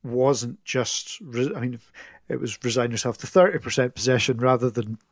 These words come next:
ten, but there was enough in it as a team that there's something to, to, to take from that, albeit with a lapse in concentration, then you get yourself back into it, and then a, a, a second, even worse lapse in concentration.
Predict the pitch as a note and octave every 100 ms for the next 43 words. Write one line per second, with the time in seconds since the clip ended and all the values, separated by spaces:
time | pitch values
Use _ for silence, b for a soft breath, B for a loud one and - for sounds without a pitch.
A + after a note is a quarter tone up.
0 | - G3+ D#3+ A#2 - B B _ D#3 C#3
1 | - _ _ G3+ C#3+ C#3 C3+ C#3 D3+ C#3+
2 | D3+ C#3 C3 - _ C#3+ A#2+ B2 - D3+
3 | C3 A#2 A2 - _ C#3 C#3+ - B2 -
4 | B2+ - A#2+ G#2 B2 A#2+ - - C3 B2+
5 | _ - - D3+ D#3 - B2 A#2+ B B
6 | B _ _ _ _ - D3+ G#2 D3 C#3+
7 | - C3 C3 A2 - B B B _ -
8 | C3+ C#3+ - D#3 C#3+ B2 - C#3+ C3 C#3
9 | B2+ - C#3+ C3 C3+ B2+ A2+ A#2+ C3 A#2+
10 | C3 A#2 B2 - - C3 B2 A#2 A#2+ _
11 | B2 - _ - A#2 D3 A#2+ C3 A#2+ A#2
12 | A2+ A#2+ B2 - - B2+ - A#2+ A#2 A#2+
13 | A#2 A#2+ C3+ B2+ A2